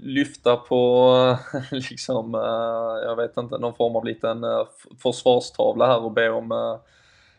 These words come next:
i, i så fall, liksom, vi, men det kändes ju verkligen, alltså, de här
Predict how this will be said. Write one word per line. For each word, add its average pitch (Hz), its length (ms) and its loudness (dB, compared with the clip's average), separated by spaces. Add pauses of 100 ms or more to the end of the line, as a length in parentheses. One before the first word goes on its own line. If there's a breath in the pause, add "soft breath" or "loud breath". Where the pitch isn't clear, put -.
(180)
i, 131 340 0
i 120 60 0
så 123 280 2
fall, 143 140 0
liksom, 127 200 -4
vi, 117 380 -4 (260)
men 147 240 -2
det 147 80 -2
kändes 147 460 -4
ju - 20 -6
verkligen, 123 300 -4
alltså, 113 160 -4 (540)
de 123 180 -8
här 117 160 -2